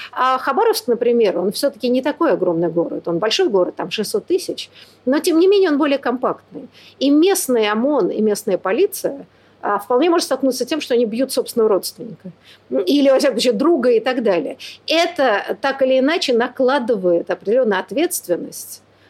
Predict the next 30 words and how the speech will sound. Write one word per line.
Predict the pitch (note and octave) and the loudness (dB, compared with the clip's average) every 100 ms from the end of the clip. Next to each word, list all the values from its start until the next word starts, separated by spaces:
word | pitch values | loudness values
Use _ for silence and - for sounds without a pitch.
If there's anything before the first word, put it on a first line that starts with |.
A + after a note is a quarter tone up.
| - | -4
на | G#3+ C#4+ | -2 0
принятие | C#4+ C4 B3 B3+ | 0 0 0 0
решений, | A3+ B3 A#3 F3 - C#4 | 0 2 0 0 -2 -6
потому | F3+ - A3+ B3 | -6 -4 -2 -2
что | - | -2
стрелять | - - A#3+ B3+ B3 A#3 G3+ - | -4 0 2 2 0 -2 -8 -10
в | - | -6
своих | G3 G3+ A#3 - - - | -2 0 0 0 -4 -8
и | - G3 D3 | -6 -4 0
убивать, | G3 F#3+ A3 G#3+ F3+ - - _ - - | 0 2 2 2 0 -4 -10 _ -20 -12
а, | - F#3+ F#3+ G3 | -2 0 4 4
или | G#3+ F#3 F#3 | 4 2 0
там | F#3 F#3 | 0 0
насиловать | G#3 - A3 G3 F#3 F3 F#3+ F#3 | 0 2 2 2 2 0 -2 -2
своих, | - G#3+ E4+ A#4 - | -2 0 2 0 0
э, | G#3+ | 0
это | G#3 A#3+ D4+ F4 | 0 0 -2 -2
вообще | D#4+ D#4 | 0 -2
чревато. | D4 D4+ E4+ F3+ - - F#3+ - - G#3+ | -2 0 0 0 -4 -10 -8 -8 -8 -4
<laughs> | A3+ - | -4 -2
То | D4+ | -2
есть, | - - - C4 | -2 -6 -6 -2
извините, | C4 D4+ F4+ G#4 D4+ | 0 2 2 2 2
могут | D#4+ E4+ | 2 0
последовать | C#4 - D#4 D#4+ C4+ C#4 C#4 | -2 0 0 0 2 0 -2
и | |
контрудар | - C#4+ C4+ C#4 B3 C4 B3+ | 0 0 2 0 0 0 0
от | B3 G#3+ | 0 -2
самих | B3 A#3+ C4 | 0 0 0
жителей. | A#3 D#3+ - - | 0 -2 -6 -14